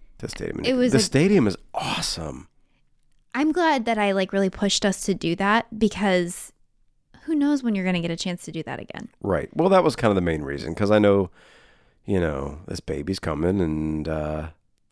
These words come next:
Speaker 1: first few years, it's hard to get out and travel. Although we maybe should talk about that later, but we need to, like, make a pact that we will travel and do what we wanna do.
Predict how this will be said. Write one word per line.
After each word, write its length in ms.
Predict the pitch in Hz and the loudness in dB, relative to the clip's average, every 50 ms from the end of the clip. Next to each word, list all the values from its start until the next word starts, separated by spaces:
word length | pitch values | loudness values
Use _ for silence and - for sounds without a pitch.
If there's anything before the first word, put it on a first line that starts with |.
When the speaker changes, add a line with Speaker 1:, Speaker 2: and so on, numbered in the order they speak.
| _ _ | _ _
Speaker 1:
first 240 | - 110 90 - - | -8 -6 -6 -6 -6
few 260 | - 110 120 139 165 | -2 2 4 4 4
years, 360 | 143 101 85 71 71 80 90 | 4 2 0 -2 -4 -4 -6
it's 120 | 92 - | -6 -6
hard 300 | - - 101 95 92 90 82 | -2 0 2 4 2 2 0
to 60 | 95 | -2
get 140 | 87 90 87 | -2 -2 -2
out 260 | 85 82 85 92 - | 0 0 0 -2 -2
and 240 | 92 90 85 80 73 _ _ _ _ _ _ - | -4 -4 -6 -6 -8 _ _ _ _ _ _ -14
travel. 420 | - - 92 82 78 73 76 80 | -6 -2 0 0 0 0 -2 0
Although 340 | - - 143 135 143 151 151 | 4 4 6 8 8 8 8
we 420 | 147 131 - - 180 180 170 165 - _ _ _ _ _ _ _ - | 6 4 2 0 0 0 0 -4 -6 _ _ _ _ _ _ _ 0
maybe 180 | 117 123 123 | 0 2 2
should 120 | 107 98 - | 0 0 2
talk 160 | 113 107 104 | 2 2 2
about 180 | 92 101 92 | 2 0 0
that 140 | - 92 90 | 0 0 0
later, 240 | 90 90 90 82 85 | 0 0 0 0 -2
but 160 | 76 85 - - | -4 -6 -4 -2
we 100 | 101 107 | 0 2
need 140 | 107 104 87 | 2 2 0
to, 100 | - 107 | -4 -8
like, 160 | 104 - - | -10 -8 -8
make 160 | 85 85 - - | -8 -8 -8 -10
a 20 | |
pact 540 | - - - - - 87 80 - _ - - | -12 -12 -8 -6 -6 -6 -6 -8 _ -16 -10
that 160 | - 87 - | -8 -6 -4
we 100 | - 95 98 | -2 0 0
will 440 | 87 80 78 92 104 104 107 107 98 | 0 0 2 2 4 4 4 4 2
travel 400 | - - - 92 92 92 87 85 | 0 -2 0 0 0 0 0 -4
and 100 | 73 73 | -4 -2
do 180 | - 101 98 95 | 0 0 2 2
what 100 | 95 101 | 0 0
we 80 | 107 | -2
wanna 280 | 90 85 82 82 80 78 | -4 -6 -6 -8 -8 -8
do. 260 | 71 - 76 67 - | -8 -8 -8 -8 -10